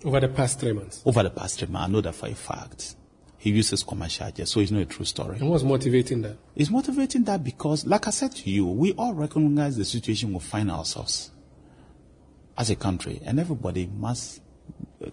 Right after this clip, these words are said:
Speaker 2: bring down his expectation limitations a little bit.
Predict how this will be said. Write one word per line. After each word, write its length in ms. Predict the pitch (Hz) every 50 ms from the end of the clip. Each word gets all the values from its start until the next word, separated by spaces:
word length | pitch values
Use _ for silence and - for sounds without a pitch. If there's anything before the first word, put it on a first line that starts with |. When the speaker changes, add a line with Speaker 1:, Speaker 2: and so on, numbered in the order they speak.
| - - -
Speaker 2:
bring 240 | 156 165 233 240 214
down 140 | 170 170 170
his 220 | 160 139 - - - -
expectation 580 | - - - 143 135 - 175 170 - 175 147
limitations 600 | 139 143 147 143 147 - 180 170 - 175 156 -
a 20 | 165
little 220 | 175 202 226 165
bit. 320 | 131 117 113 - - -